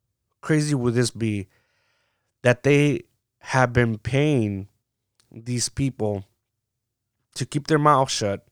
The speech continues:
for a certain amount of money every year? And I mean, they have money, they have the funds, because nasa gets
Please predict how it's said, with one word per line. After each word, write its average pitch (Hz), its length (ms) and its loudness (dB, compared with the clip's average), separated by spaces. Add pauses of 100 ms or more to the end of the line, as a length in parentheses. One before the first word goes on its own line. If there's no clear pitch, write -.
(880)
for 123 160 4
a 110 100 8
certain 131 300 2
amount 123 240 4
of 113 60 -4
money 107 340 -2 (480)
every 113 260 -2
year? 98 400 -10 (160)
And 135 120 -4
I 127 40 4
mean, 120 140 0
they 120 160 4
have 131 180 4
money, 139 240 0
they 113 120 -2
have 123 160 6
the 107 80 -2
funds, 151 320 2
because 110 420 -2 (880)
nasa 123 320 0
gets 120 380 2